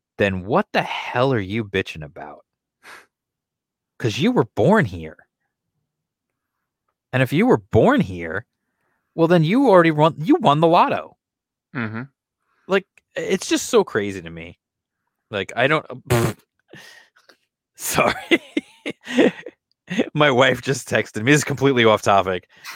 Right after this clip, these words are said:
Speaker 1: But my wife just te-, I knew about this earlier, but my wife just texted me about Jimmy Uso getting arrested for D U I.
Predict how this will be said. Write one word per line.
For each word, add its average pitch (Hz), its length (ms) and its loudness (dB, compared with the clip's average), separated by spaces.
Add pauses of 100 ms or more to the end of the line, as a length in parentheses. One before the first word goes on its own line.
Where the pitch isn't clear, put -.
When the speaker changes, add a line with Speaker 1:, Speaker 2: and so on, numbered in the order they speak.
(100)
Speaker 1:
But 120 180 -2
my 127 140 2
wife 123 260 4
just 120 260 0
te-, 120 140 0
I 117 160 2
knew 135 160 6
about 95 240 2
this 92 100 -6
earlier, 92 300 -4
but 98 100 -8
my 95 80 -10
wife 104 240 0
just - 260 -10
texted 95 360 -8
me 92 100 -6
about 90 240 -2
Jimmy 95 280 -8
Uso 92 400 -6
getting 87 240 -2
arrested 85 440 -4
for 90 80 -10
D 82 160 -14
U 80 180 -10
I. 80 200 -6